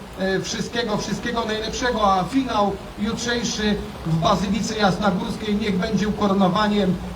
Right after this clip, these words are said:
tych, e, dwudniowych, przepięknych spotkań artystycznych tego państwu, tego sobie, tego jury, ale i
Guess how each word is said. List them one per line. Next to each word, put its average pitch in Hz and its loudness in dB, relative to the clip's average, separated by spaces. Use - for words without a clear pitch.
tych, 208 0
e, 185 2
dwudniowych, 190 0
przepięknych 220 0
spotkań 202 2
artystycznych 196 0
tego 202 2
państwu, 196 2
tego 180 4
sobie, 208 0
tego 196 6
jury, 214 2
ale 208 2
i 202 -2